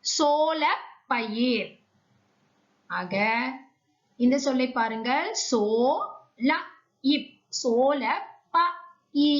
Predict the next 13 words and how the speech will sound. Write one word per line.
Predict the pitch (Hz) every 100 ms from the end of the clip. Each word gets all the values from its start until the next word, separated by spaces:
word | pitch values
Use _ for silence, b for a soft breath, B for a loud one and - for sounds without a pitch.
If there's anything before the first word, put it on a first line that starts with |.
| - 262
இர். | 294 254 202 -
பயிர். | 240 233 277 269 - - -
சோளப்பயிர். | 285 294 320 339 - - - 226 208 240 214 - _ _ _ _ _ -
ஆக | 196 226
இந்த | 220 262 294 302
சொல்லில் | 311 262 226 220 240 269 302 339 - _
முதலில் | 233 247 269 294 311 311 240
இருக்கும் | 214 - 262 277
அந்த | 214 226 262
எழுத்து | 240 247 285 - 269
என்ன | 226 240 254
எழுத்து | 208 208 214
மாணவர்களே? | 208 196 196 190 226 269